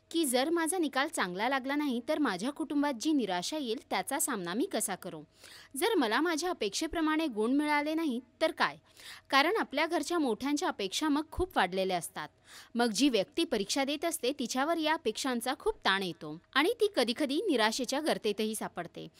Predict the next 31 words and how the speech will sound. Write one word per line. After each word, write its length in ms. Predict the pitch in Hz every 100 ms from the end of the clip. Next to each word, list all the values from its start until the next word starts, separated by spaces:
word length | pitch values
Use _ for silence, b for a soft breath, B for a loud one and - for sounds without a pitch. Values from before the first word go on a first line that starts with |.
| B B B
आजकाल 380 | 254 269 - 370 381
तर 140 | 381
मुलांमध्ये 520 | 440 269 240 269 262
अशा 280 | 277 240 285
निराशा 440 | 330 320 262 262 339
मनस्थितीत 640 | 240 220 - 277 285 -
आत्महत्या 480 | 214 - 311 330 320
करण्याचे 460 | 320 214 208 208 302
प्रयत्न 440 | - 202 220 320
करणं, 340 | 294 196 170 180 B B B _
कोणीही 380 | 285 269 381 523
आपल्या 240 | 440 302
भावना 340 | 294 277 247 214
समजून 400 | - 220 247 311
घेत 240 | 330 311
नाही 320 | 269 214 175 190 B -
अशी 220 | 240 359
मनस्थिती 560 | 320 233 226 240 -
होणं 300 | 370 285 185 131 - B B -
हे 60 | 415
खूप 220 | - 508
कॉमन 320 | - 415 202 285
झालं 260 | 294 190
आहे. 300 | 165 156 147 151 B B B
त्यामुळे 300 | 294 311 349 320
आपण 280 | 208 202 294
मला 220 | 359 285
कृपया 500 | 330 247 - 233 175 269
याबद्दल 520 | 247 247 214 170 233
मार्गदर्शन 680 | 370 220 190 220 226 - 233
करावं. 400 | 208 160 147 151